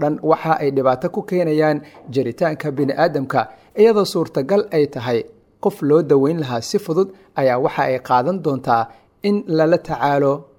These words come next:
muddo badan. Haddaba, adigan sidaasi sameeyey,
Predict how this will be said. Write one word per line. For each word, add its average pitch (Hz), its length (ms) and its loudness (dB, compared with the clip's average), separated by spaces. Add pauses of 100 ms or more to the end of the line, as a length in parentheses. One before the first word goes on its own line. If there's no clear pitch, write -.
muddo 135 340 -2
badan. 113 280 -6 (840)
Haddaba, 135 360 0 (460)
adigan 135 340 0
sidaasi 190 400 -2
sameeyey, 143 440 4